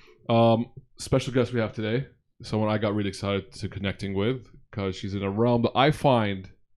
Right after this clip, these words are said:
super fascinating. And one, I hope one day, maybe if I, if I,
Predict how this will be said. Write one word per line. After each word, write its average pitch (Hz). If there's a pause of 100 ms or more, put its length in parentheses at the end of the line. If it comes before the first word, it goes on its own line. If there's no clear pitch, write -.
(280)
super -
fascinating. - (560)
And 107
one, 120
I 120
hope 123
one 107
day, 95 (200)
maybe 196
if -
I, 139
if 135
I, 131